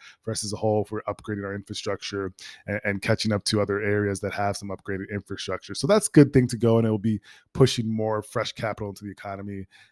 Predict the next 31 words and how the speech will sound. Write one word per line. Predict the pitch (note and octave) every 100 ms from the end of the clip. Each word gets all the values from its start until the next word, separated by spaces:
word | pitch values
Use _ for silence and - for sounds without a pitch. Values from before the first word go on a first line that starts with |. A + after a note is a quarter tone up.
| -
Um, | G#2 G2 G2
so | - G#2
we'll | G2
see | - G#2+ G2 F#2
how | F#2+ G2 -
that | G2+ G2+
will | G2
go. | F#2+ F#2 F#2 F2+ _ _ _ _ _ _ _ _ _ _ _ _ _ _ _ _ _ -
Also, | B2 A#2+ - F#2+ F#2+ - _ _ _ _ _ _ _ _ _ -
in | B2
a | G#2
sad | - B2+ B2 A#2+
news, | A#2+ A2+ G2
you |
probably | - A#2 A#2+ A#2
all | G#2
heard | G2 G#2
of | G2+ F2+
the, | G2
the | G2
Travis | - A2+ G#2+ G#2+
Scott | - A2+ G#2 -
performance | G2+ - G2+ G2+ -
where | G2
there | F#2
were |
people | - G2+
that | G#2
lost | G2+ F#2+ -
their | F#2
life, | G#2+ A2+ A2+